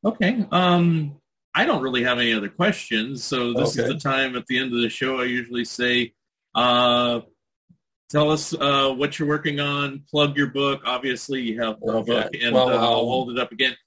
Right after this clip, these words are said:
Speaker 1: And how people can get in contact with you if they have any information or questions or
Speaker 2: Okay.
Speaker 1: anything else.
Speaker 2: Well, if somebody wants to get in contact with me, they can either do it through Facebook, which is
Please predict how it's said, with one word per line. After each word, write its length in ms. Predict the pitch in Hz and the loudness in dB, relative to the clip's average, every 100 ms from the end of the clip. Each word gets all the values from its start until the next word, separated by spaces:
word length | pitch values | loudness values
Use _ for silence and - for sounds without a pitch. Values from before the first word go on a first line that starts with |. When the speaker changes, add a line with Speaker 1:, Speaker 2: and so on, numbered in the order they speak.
| _ | _
Speaker 1:
And 340 | 123 123 123 120 | 0 0 0 -4
how 160 | 151 151 | -2 0
people 280 | 156 147 131 | 0 0 -2
can 140 | 131 | -2
get 180 | 131 127 | 0 0
in 120 | 120 | -4
contact 580 | - 143 143 143 131 135 | -6 -4 -4 -4 -4 -4
with 120 | 127 139 | -6 -4
you 140 | 135 | -4
if 80 | 123 | -2
they 80 | 120 | -2
have 140 | 120 | 0
any 180 | 127 123 | 0 0
information 580 | 120 117 117 127 117 - | -4 -4 -4 -4 -4 -10
or 60 | 98 | -6
questions 640 | 117 117 - 123 123 113 | -2 -2 -4 -12 -12 -6
or 60 | 139 | -2
Speaker 2:
Okay. 220 | 131 113 | 0 -2
Speaker 1:
anything 160 | 101 127 | -6 -8
else. 140 | 156 | 0
Speaker 2:
Well, 180 | 139 143 | 2 2
if 120 | 147 | 2
somebody 280 | - 175 185 | 0 0 2
wants 220 | 170 156 | 2 2
to 20 | 160 | -4
get 60 | 151 | -6
in 60 | |
contact 540 | 135 143 135 - - - _ - - | -2 -2 -2 -4 -6 -8 _ -20 -12
with 180 | 117 113 | -10 -8
me, 140 | 107 | -6
they 140 | 120 | -4
can 100 | 113 | -2
either 220 | 147 123 123 | 0 -2 -2
do 140 | 131 | -4
it 40 | 123 | -4
through 120 | 117 | -6
Facebook, 540 | - 143 135 - - - _ - | 0 2 2 0 -4 -6 _ -6
which 220 | - - | -4 -2
is 320 | 117 113 - | -2 -4 -8